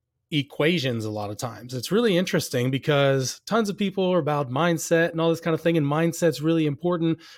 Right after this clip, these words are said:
but this is more like logistical mindset, like business, the, the, the part of business that actually has to be done. There still needs to be a mindset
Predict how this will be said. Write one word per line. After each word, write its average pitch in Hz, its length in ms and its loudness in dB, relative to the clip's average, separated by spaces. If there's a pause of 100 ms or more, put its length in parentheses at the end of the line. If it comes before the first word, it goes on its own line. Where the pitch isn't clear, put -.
but 143 120 0
this 185 200 0
is 196 120 2
more 175 200 2
like 160 180 0
logistical 135 840 -2
mindset, 120 680 -4
like 117 240 -4 (540)
business, 165 680 2 (400)
the, 135 180 0
the, 135 360 -2
the 135 140 0 (120)
part 180 300 0
of 151 220 0
business 160 420 2
that 139 200 -4
actually 147 380 0
has 143 260 0
to - 100 -10
be 131 200 -6
done. 120 500 0 (100)
There 135 120 -2
still 202 260 0
needs 185 200 0
to 160 60 -10
be 170 100 0
a 135 80 0
mindset 151 840 0